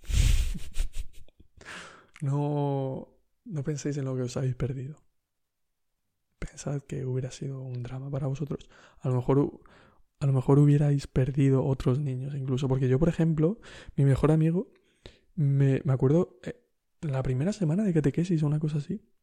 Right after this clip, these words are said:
vino, vino después de estar en la, en, en, en, <laughs> en catequesis, que yo había estado fuera, entonces ya como que nos reunimos después de cada uno su experiencia. Yo,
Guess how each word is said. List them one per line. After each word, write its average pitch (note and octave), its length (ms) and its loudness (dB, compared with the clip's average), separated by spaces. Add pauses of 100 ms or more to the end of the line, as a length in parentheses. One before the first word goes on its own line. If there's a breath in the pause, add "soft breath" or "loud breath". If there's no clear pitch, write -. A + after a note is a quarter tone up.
(520 loud breath)
vino, F3+ 540 2 (1700)
vino E3 480 0
después C#3+ 440 0
de D3 80 2
estar D3+ 380 -2
en C3+ 440 0
la, B2+ 220 -4 (280)
en, C3+ 380 -4
en, C#3+ 120 -6 (180)
en, F3 280 -8
<laughs> - 280 -6
en C#3 100 0
catequesis, D3+ 640 -4 (500 loud breath)
que B2+ 120 -4
yo B2+ 100 2
había C3 120 4
estado C3+ 220 0
fuera, D#3 380 0 (220)
entonces C3 520 -2
ya C3+ 180 2
como D3 200 0
que C3+ 80 4
nos C3 140 2
reunimos C3 560 0
después C3+ 420 0
de D3+ 340 0
cada C#3 200 2
uno D3+ 420 0 (220)
su - 140 2
experiencia. C3 580 2
Yo, D3 480 0